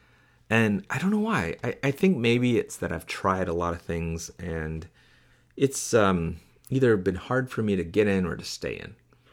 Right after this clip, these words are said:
Uh, not so with Naoki Urasawa's work. And, um,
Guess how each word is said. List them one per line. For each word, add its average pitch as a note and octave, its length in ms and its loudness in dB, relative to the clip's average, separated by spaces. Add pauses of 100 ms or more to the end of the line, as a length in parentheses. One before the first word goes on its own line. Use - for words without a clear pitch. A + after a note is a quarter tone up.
(600)
Uh, F2 220 -2
not D3 240 0
so E3+ 200 2
with D3 380 2 (140)
Naoki A#2+ 380 0
Urasawa's G2+ 540 0
work. - 360 -14 (140)
And, F2+ 520 -2
um, E2 520 -4